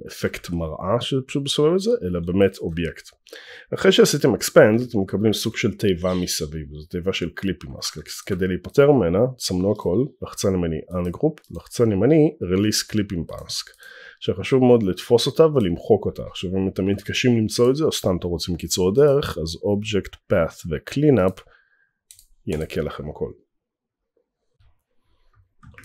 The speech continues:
עכשיו בואו נשכפל את זה למטה. בואו נביא את חלונית הליין, נסמן את שניהם, קליק על העליון, נעשה אישור שמאלה ולמטה. עכשיו אני יודע שזה מיושר באופן מושלם.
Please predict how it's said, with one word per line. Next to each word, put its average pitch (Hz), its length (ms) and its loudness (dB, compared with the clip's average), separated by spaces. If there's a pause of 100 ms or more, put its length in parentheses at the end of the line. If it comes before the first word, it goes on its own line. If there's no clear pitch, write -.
(520)
עכשיו - 260 -14
בואו 60 200 -16
נשכפל - 440 -16
את - 60 -20
זה - 180 -20
למטה. - 260 -8 (1300)
בואו 85 180 -8
נביא 80 140 -8
את - 60 -16
חלונית 78 400 -12
הליין, 123 320 4 (180)
נסמן 92 460 0
את 87 60 0
שניהם, 117 340 -2
קליק 95 380 -6
על 82 80 -4
העליון, 107 520 0
נעשה - 260 -8
אישור 69 440 -10
שמאלה 92 520 -2 (200)
ולמטה. 80 640 -4 (600)
עכשיו 82 200 -14
אני 87 80 -6
יודע 82 160 -6
שזה 82 240 -12
מיושר 78 300 -8
באופן 80 300 -10
מושלם. 82 500 -8